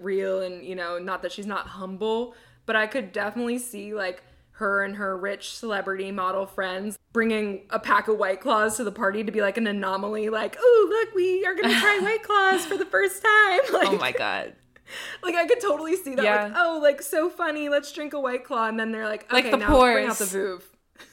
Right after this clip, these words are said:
Speaker 1: <laughs> What?
Speaker 2: Like the pores do.
Speaker 1: Yeah, like the pores do.
Speaker 2: <laughs>
Speaker 1: Like, "Oh, we've never tried them. We've seen them everywhere."
Speaker 2: <laughs>
Speaker 1: And then they're like, "Vouv, only Vouv."
Speaker 2: Yeah.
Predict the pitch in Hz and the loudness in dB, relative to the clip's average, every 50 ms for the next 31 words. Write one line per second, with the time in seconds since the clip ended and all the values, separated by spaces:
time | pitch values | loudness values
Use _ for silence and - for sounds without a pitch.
0 | _ - - 277 - - - 453 - - - _ _ _ - - - - - _ | _ 2 2 2 2 -2 -8 -10 -10 -12 -20 _ _ _ -20 -20 -20 -20 -20 _
1 | - 302 - 254 247 233 254 277 - 370 - 240 247 247 - - 254 226 - - | -6 -4 -2 -2 -2 0 0 -2 -2 -2 2 2 2 2 2 -2 -4 -2 2 4
2 | 254 247 247 233 226 226 - - - 208 208 202 202 214 208 - _ _ _ _ | 4 6 6 4 2 0 -4 -4 0 0 2 2 0 -2 -4 -10 _ _ _ _
3 | _ _ _ _ _ _ _ _ _ _ - 370 254 262 269 233 180 165 214 247 | _ _ _ _ _ _ _ _ _ _ -12 -6 0 0 2 2 0 -2 -4 -4
4 | 262 - - 359 254 - 226 220 196 202 247 240 233 - 190 185 185 190 190 - | -6 -4 -8 -10 -4 -4 -4 -2 -2 -6 -8 -10 -10 -8 -8 -4 -4 -4 -4 -4
5 | - 190 214 240 233 233 - - 349 403 480 466 440 440 427 440 440 466 453 466 | -8 -6 -6 -6 -8 -8 -12 -10 -6 0 4 4 4 4 2 0 0 0 -2 0
6 | - 415 427 440 440 - 415 392 359 381 370 370 - 403 403 403 415 381 - 370 | -2 -2 0 0 -2 -4 -6 -6 -2 -2 -4 -4 -4 -6 -6 -6 -6 -6 -8 -4
7 | 381 427 427 403 403 392 392 339 320 302 294 262 262 277 262 240 220 214 208 202 | 0 0 0 0 0 -2 -2 -2 -2 -4 -6 -6 -8 -14 -12 -10 -8 -6 -6 -6
8 | 233 202 185 180 165 151 156 - _ - _ _ _ _ _ _ _ _ _ _ | -6 -8 -8 -10 -10 -12 -14 -16 _ -20 _ _ _ _ _ _ _ _ _ _
9 | 208 185 - 202 160 147 139 143 _ _ _ _ - 196 190 175 165 170 165 175 | -14 -8 -6 -4 -4 -6 -8 -12 _ _ _ _ -10 -8 -6 -6 -8 -6 -4 -6
10 | 165 147 151 170 _ _ 202 190 151 151 - 202 | -6 -6 -10 -14 _ _ -2 -2 -2 -2 -4 -10